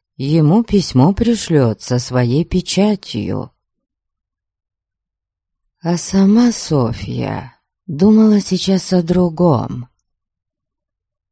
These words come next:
У нас осталось три царевича: Алексей, Федор, Иван. Пять царевен,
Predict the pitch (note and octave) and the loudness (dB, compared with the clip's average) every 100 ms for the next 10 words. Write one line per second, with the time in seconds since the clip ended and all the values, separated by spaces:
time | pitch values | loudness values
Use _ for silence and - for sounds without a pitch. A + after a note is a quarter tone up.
0 | _ _ _ E3+ A3+ A#3 G3+ G3 - - | _ _ _ 4 4 4 2 -2 -2 0
1 | A3 G#3+ G3+ F#3+ E3+ - - _ _ _ | 2 2 4 2 0 -8 -14 _ _ _
2 | _ _ _ - D#3+ G3 C3 - - C3+ | _ _ _ -2 0 0 0 -6 -6 -2
3 | C#3 C#3+ A2+ A2 - - G2 - _ _ | 0 0 -2 -6 -8 -10 -12 -14 _ _
4 | _ _ _ _ _ C#3+ E3+ D3 B2+ - | _ _ _ _ _ -2 0 0 -2 -8
5 | A#2+ B2 F#3+ G#3+ G3 - B2+ A#2+ C3+ C#3+ | -4 0 0 0 -4 -6 0 2 2 0
6 | D#3 D3 D3 _ _ _ C#3+ D#3+ C3 A2 | 0 -2 -6 _ _ _ -6 -4 -4 -6
7 | B2 A2+ - _ _ _ _ _ _ _ | -8 -12 -14 _ _ _ _ _ _ _
8 | _ _ _ _ _ _ _ - F3+ G3+ | _ _ _ _ _ _ _ -2 -2 -2
9 | - - A3+ G3+ B2+ A2+ A2+ A2 A2+ A2 | -8 -4 -2 0 0 -2 -4 -6 -6 -8